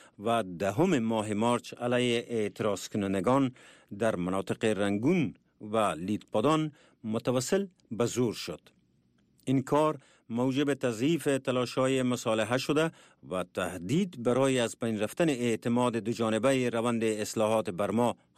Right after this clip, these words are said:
خواهد شد. اینکه حکومت و مردم برما برای بیرون شدن از این وضعیت چگونه تصمیم می‌گیرند، مشخص خواهد کرد که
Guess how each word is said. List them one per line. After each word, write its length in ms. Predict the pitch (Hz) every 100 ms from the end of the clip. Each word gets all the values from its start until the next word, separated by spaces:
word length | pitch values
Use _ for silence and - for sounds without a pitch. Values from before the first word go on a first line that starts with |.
| _
خواهد 520 | - - 127 98 104
شد. 280 | - 95 - - _ _ _ _
اینکه 440 | 196 180 180 165 131
حکومت 560 | 139 135 131 151 143 139
و 180 | 143 139
مردم 480 | 127 110 135 139
برما 520 | 110 120 113 147 131 95
برای 400 | 117 127 139 131
بیرون 260 | 131 131
شدن 340 | 120 127 139 139
از 160 | 123
این 200 | 143 156
وضعیت 580 | 123 107 104 127 113 - _ _ _
چگونه 580 | - - - 120 165 120 -
تصمیم 380 | 110 - 113 107
می‌گیرند، 600 | 104 92 113 135 135 - - _ -
مشخص 580 | 101 101 101 - 123 -
خواهد 280 | 135 123
کرد 220 | - 131 -
که 200 | 127